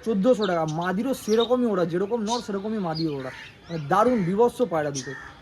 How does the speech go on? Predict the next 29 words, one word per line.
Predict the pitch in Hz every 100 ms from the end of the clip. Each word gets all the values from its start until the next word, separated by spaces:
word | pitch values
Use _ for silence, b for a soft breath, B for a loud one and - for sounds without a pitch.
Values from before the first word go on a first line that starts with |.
| -
মাত্র | 175 208 285 -
চোদ্দোশো | 196 175 175 147
টাকা। | 135 131
যাকেও | 160 180 240
দরকার | 247 269
তাড়াতাড়ি | 247 208 247
যোগাযোগ | 190 214 233
করে | 240 240
নেবেন, | 277
দেরি | 202 185 180
করবেন | 160 135 127
না। | 127 - - - - - - - - - -
আসুন | 185 269
পরের | 208 185
পায়রাটি | 185 180 202
দেখাই। | 147 131 120 - - - - - - - - - -
এরপর | 220 240 269
আপনাদের | 262 226 262 262
জন্য | 247 262
নিয়ে | 208 196 247
চলে | 254 240 240
এসেছি | 214 196 202
একটি | - 208 - - -
খুবই | 294 349
রেয়ার | 247 220 196
কালেকশন, | 190 170 - 160 -
খুবই | 233 262
রেয়ার | 269 269
মানে | 262